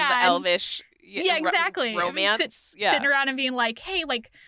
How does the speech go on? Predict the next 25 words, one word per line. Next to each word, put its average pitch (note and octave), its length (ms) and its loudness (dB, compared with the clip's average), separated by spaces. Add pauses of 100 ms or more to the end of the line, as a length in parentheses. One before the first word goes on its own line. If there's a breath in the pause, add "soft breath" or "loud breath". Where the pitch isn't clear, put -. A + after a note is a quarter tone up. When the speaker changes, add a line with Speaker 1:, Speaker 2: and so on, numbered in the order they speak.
(280 loud breath)
Speaker 2:
are, D4 120 -6
you C4+ 280 -4
know, B3+ 120 0
are B3 60 0
you F#4 200 0
looking F4+ 220 -2
forward D4+ 420 0
to A#3+ 140 -6
being G#3 480 -8
biologically A#3+ 680 -2
tied A3 420 -2
to F#3 240 -10
one A3 280 -4
person A3+ 320 -4
for A3+ 160 -8
the A3 80 -8
rest A3 260 -6
of G#3 100 -8
your G#3+ 140 -8
life G#3+ 260 -6
when A#3 120 -4
you're A3+ 120 -4
an G#4 60 0
Speaker 1:
<laughs> A4+ 100 4
Speaker 2:
adult?" A3 320 -6